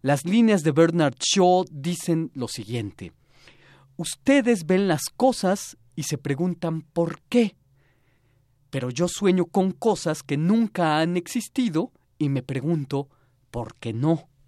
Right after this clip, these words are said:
Es curioso que a un año de haber comenzado estas andanzas,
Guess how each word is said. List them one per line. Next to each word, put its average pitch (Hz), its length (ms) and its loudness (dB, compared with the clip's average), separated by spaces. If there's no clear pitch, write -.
Es 147 120 -6
curioso 175 480 -2
que 156 220 0
a 143 80 2
un 180 180 0
año 175 240 2
de 151 60 0
haber 143 180 -4
comenzado 151 460 -4
estas 156 320 -8
andanzas, 185 640 -2